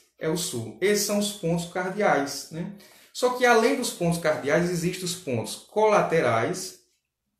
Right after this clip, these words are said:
que são mais quatro pontos, e os pontos subcolaterais. O que seriam os pontos colaterais? Os pontos colaterais,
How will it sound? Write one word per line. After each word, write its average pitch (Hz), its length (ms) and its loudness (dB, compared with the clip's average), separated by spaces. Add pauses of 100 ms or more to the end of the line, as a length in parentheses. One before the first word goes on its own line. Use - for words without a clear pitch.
(180)
que - 80 -12
são 123 240 -4
mais 165 260 2
quatro - 360 -2
pontos, 151 520 -8 (300)
e 233 100 -4
os 247 160 -2
pontos 190 340 -4
subcolaterais. 190 1300 -2 (480)
O 208 100 -8
que 240 140 -6
seriam 202 440 4
os - 120 0
pontos 170 540 0
colaterais? 170 1400 0
Os 123 160 -10
pontos 190 300 -6
colaterais, 120 1120 -2